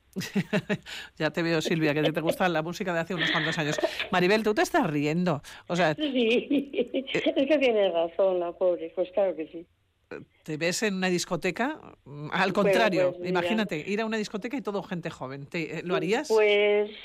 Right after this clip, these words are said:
Speaker 2: hombre, yo estoy bien en cualquier sitio, yo no me, en casa no me pillan, pero...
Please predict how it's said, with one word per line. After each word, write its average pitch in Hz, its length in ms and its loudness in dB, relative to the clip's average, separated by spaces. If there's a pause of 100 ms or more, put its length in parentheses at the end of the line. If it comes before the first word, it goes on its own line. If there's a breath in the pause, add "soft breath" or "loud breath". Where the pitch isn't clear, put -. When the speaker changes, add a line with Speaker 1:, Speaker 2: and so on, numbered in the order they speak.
(160)
Speaker 2:
hombre, 233 400 4
yo 285 180 4
estoy 302 300 0
bien 226 160 0
en 196 100 0
cualquier 190 380 -2
sitio, 247 280 0
yo 214 140 2
no 220 120 2
me, 202 420 4
en 196 100 0
casa 226 260 -2
no 233 140 2
me 170 140 0
pillan, 165 560 0
pero... 160 520 2